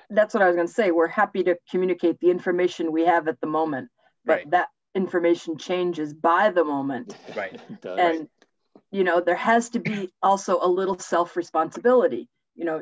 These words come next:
Speaker 1: you pay attention to other news sources too to see when your
Speaker 3: Exactly.
Speaker 1: time for a vaccination
Speaker 2: Sure.
Speaker 1: comes.
Speaker 3: Yep.
Speaker 2: Great.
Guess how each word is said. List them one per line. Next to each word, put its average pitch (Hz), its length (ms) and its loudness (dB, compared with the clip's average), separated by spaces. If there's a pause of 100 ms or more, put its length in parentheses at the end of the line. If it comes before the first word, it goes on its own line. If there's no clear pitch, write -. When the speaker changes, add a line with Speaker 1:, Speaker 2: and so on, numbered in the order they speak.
(100)
Speaker 1:
you 180 280 -2 (480)
pay 175 140 2
attention 175 400 -4
to 160 100 -2
other 165 200 0
news 196 340 -2
sources 165 600 -2
too 262 360 -2
to 185 120 -6
see 160 400 -2 (400)
when 160 260 -2
your 165 200 2
Speaker 3:
Exactly. 95 500 -4 (200)
Speaker 1:
time 180 380 -2
for 180 180 -2
a 170 60 0
vaccination 165 720 -4
Speaker 2:
Sure. - 100 -4
Speaker 1:
comes. 156 480 -4 (760)
Speaker 3:
Yep. 104 200 -10 (3250)
Speaker 2:
Great. 104 220 -8